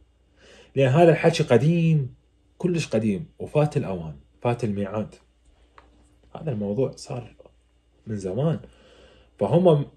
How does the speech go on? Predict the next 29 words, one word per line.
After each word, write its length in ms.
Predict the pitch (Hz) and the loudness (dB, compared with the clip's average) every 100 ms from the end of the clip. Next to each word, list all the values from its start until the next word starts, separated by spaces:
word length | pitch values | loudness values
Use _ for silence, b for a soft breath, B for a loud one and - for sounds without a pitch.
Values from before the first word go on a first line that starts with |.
| - | -8
ما 260 | 123 165 190 | 2 6 8
راح 340 | 190 - - | 6 4 -2
ي-، 340 | 151 151 139 135 | -2 0 -2 -2
يخلوك 540 | - 139 165 196 196 - - - | 2 6 12 12 10 0 -10 0
تخترقهم. 640 | 156 - 147 139 - 98 78 _ _ _ _ _ _ _ | 2 6 6 6 2 -12 -14 _ _ _ _ _ _ _
هاي، 420 | 143 185 165 135 - | 0 4 4 4 0
هاي 200 | 143 156 | 2 4
دولة، 440 | 123 151 143 87 - _ _ _ _ - | 8 8 8 4 -4 _ _ _ _ 6
دولة 500 | 139 170 170 165 120 | 8 10 10 10 6
وهذا 360 | 110 147 151 | 2 4 4
حدود. 480 | 131 110 135 135 - - _ - | 4 2 4 2 0 -8 _ -12
يعني 220 | 98 107 | -8 -2
هي 220 | 143 165 | 2 2
لما 240 | 139 131 | 4 2
أنت 140 | 139 131 | 2 0
نزلوك 500 | 117 123 127 139 139 | 0 0 2 2 2
بالمنطقة 420 | 120 151 156 160 | -2 0 2 2
الدولية 440 | 143 160 165 180 | 4 6 8 6
أكو 160 | 131 123 | 4 -2
حدود 380 | 127 139 143 104 | 0 0 0 0
عد-، 220 | 95 - 92 | -6 -6 -8
عدها، 300 | 82 78 - _ _ _ _ - | -10 -12 -20 _ _ _ _ 0
ما 80 | 175 | 2
راح 140 | 202 | 2
يخلوك 300 | 180 175 147 | 4 4 4
تعبرها 400 | - 104 101 90 | 2 2 0 -2
هيج. 260 | 82 82 - - _ _ _ _ _ _ _ | -10 -14 -18 -20 _ _ _ _ _ _ _
هاي 120 | 113 | -6
نقطة، 460 | 131 139 - 175 | -4 0 4 4